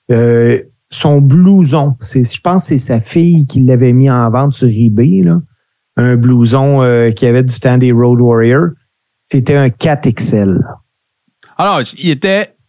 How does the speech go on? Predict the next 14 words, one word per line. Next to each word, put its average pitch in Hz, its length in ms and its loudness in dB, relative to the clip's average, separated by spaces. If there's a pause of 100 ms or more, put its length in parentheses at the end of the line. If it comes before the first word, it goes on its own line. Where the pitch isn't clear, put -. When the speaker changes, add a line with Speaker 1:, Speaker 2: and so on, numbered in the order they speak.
(460)
Speaker 2:
énorme. 147 460 -4 (320)
Les 170 180 0
deux. 220 440 -2 (760)
Les 175 200 0
deux. 175 120 0
Euh, 143 360 0
Animal 233 460 -2
aussi, 285 340 -2
là, 170 140 0
c'était 175 180 -2
fou 247 240 0
raide, 226 280 0
là. 165 120 0
Animal, 214 300 0